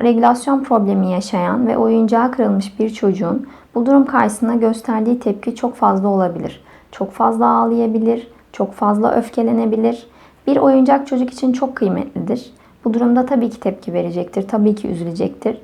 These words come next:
Fakat bu olay karşısında tekrar regülasyonunu sağlayabilmeli,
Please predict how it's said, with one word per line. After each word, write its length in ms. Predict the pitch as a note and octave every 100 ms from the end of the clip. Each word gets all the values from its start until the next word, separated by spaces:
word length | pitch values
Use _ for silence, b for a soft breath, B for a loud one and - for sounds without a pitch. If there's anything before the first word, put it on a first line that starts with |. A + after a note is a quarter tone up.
| B B B -
Fakat 380 | A#3+ B3 D4+ C#4
bu 120 | C4+
olay 280 | C4+ D4 D4+
karşısında 840 | C4+ A#3 - G#3 - F#3+ F#3 G3+ - -
tekrar 440 | - C#4+ C#4 C4 B3
regülasyonunu 680 | A3 G#3+ G#3+ A3+ - G#3 G#3
sağlayabilmeli, 1120 | G#3 F#3 F3+ F#3 G3 F#3 F3+ E3 E3 F3+